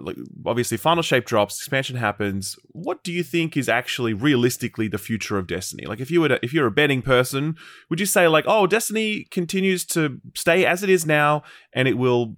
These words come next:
you know, find a new audience and thrive"? Or would you say, "Oh, it just kind of, like, peters out slowly"? Or is it like, "Ah, it's gonna be the same, man. It's just, it just stays like it is now for the next ten years. It just keeps going." Like World of Warcraft, for example, it just finds a way to keep going.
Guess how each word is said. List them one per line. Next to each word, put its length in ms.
you 140
know, 80
find 300
a 40
new 140
audience 340
and 120
thrive"? 520
Or 120
would 100
you 60
say, 200
"Oh, 280
it 80
just 180
kind 220
of, 80
like, 240
peters 360
out 240
slowly"? 600
Or 100
is 80
it 60
like, 180
"Ah, 220
it's 100
gonna 160
be 80
the 80
same, 320
man. 200
It's 80
just, 220
it 100
just 140
stays 300
like 180
it 60
is 160
now 160
for 140
the 40
next 220
ten 220
years. 220
It 40
just 160
keeps 220
going." 260
Like 140
World 180
of 80
Warcraft, 440
for 100
example, 420
it 80
just 260
finds 420
a 80
way 220
to 140
keep 320
going. 380